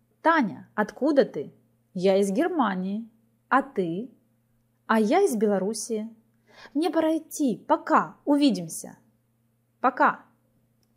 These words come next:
Now your turn. Try to practice greeting someone in Russian. And you can see phrases you can use. The first is for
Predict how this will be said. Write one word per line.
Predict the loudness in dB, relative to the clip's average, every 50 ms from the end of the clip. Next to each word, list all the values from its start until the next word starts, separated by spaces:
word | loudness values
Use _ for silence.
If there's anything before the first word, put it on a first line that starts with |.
| _ _ _ _ -20 -20 -20 -20 -20 _ _ _
Now | -2 2 4 4 4 4 2
your | 2 2 2 2 2
turn. | 0 -2 -2 -2 -2 -4 -6 -12 -18 -20 _ _ _ _ _ _ -10
Try | -2 2 2 2 2
to | 0 -4 -10 -8
practice | -2 2 4 4 4 4 0 -4 -2 0 0 0 -2 -6 -12 -14 _ _ _ -20 -20 -20 _ -8
greeting | -4 -2 -2 -2 -2 -2 -6 -6
someone | -6 -6 -4 -2 -2 0 0 0 0 0 0 0 -2 -4 -8 -12 _ _ _ _ _ _ _ _ -10
in | -8 -2 2
Russian. | 2 2 2 0 -8 -16 -18 -20 -20 _ _ _ _ _ _ _ _ _ _ _ _ 0
And | 2 2 4 4 2 0 0 0
you | 0 -2
can | 0 0 0 0
see | 0 -2 -2 -4 -4 -4
phrases | 0 2 4 4 4 2 0 -4 -4
you | -4 -4
can | -2 0 0
use. | 2 2 0 0 0 -4 -10 -14 _ _ -6
The | -6 -6
first | -4 0 2 4 4 4 0 -4 -12 _ _ _ _ _ _ _ _ _ -6
is | -4 -4 -2 -4 -6 -8 -12 -12 -14 _ _ _ _ _ _ _ _ _ _ _
for | _ -6 -4 -4 -2 -4 -6 -10